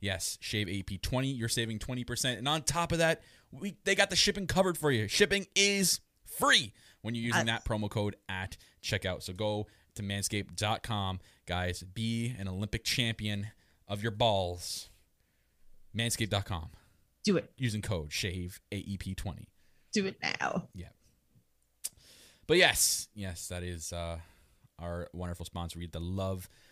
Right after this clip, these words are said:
Speaker 1: love our friends at Manscaped. And I will remember this episode to play the commercial halfway through the episode, folks. I will remember this time because I have it noted in my notes when to play it. <laughs>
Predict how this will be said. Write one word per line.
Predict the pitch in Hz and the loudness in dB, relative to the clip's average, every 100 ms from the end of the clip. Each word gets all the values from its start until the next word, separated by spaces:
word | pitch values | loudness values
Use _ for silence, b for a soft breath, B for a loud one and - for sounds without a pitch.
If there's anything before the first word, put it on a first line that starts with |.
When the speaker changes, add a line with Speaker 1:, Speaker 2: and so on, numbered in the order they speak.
| b | b
Speaker 1:
love | - 95 95 | -6 -4 -4
our | 90 | -6
friends | 98 95 92 | -4 -4 -4
at | 90 | -6
Manscaped. | 90 92 - 92 | -6 -6 -6 -4
And | 92 | -2
I | 101 | 4
will | 160 208 214 | 10 10 10
remember | 185 175 170 | 6 4 4
this | 156 147 147 | 4 6 6
episode | 131 - 127 | 4 2 0
to | 113 | 0
play | - 120 117 | 0 2 2
the | 107 | 0
commercial | 110 104 95 101 92 90 | 0 0 -2 -2 -2 -4
halfway | 101 98 101 95 | -6 -4 -2 -2
through | 95 | -2
the | 90 90 | -2 -4
episode, | 85 95 85 | -4 -4 -4
folks. | - 85 - | -6 -8 -6
I | 92 | -4
will | 104 113 | 0 2
remember | 117 107 95 | 2 0 -2
this | 87 - | -6 -6
time | 82 - - _ _ _ _ _ _ _ _ - | -8 -12 -18 _ _ _ _ _ _ _ _ -14
because | 92 139 117 101 - | -2 2 2 0 -2
I | 113 98 | 0 0
have | 95 104 | -2 -2
it | 92 92 | -2 -2
noted | 107 180 208 | 6 8 8
in | 190 147 | 4 4
my | 143 | 4
notes | 135 156 156 - | 6 4 4 0
when | 120 131 | -2 -2
to | - | 4
play | - 113 - | 6 6 2
it. | _ - - - | _ -20 -16 -14
<laughs> | - | -8